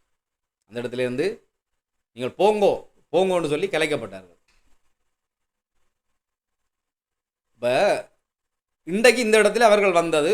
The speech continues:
உண்டு. இந்த அரசியல்வாதிகள் நிக்கணும் தானே, யார் யார்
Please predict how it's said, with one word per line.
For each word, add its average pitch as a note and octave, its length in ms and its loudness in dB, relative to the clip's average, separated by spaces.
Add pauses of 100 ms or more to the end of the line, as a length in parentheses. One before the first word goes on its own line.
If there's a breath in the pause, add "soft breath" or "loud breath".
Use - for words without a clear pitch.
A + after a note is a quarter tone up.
உண்டு. D3+ 320 -4 (1800)
இந்த B2+ 80 -6
அரசியல்வாதிகள் F#3+ 720 2 (280)
நிக்கணும் E3 340 -6
தானே, E3 140 -4
யார் D#3+ 200 -2
யார் D#3 140 -2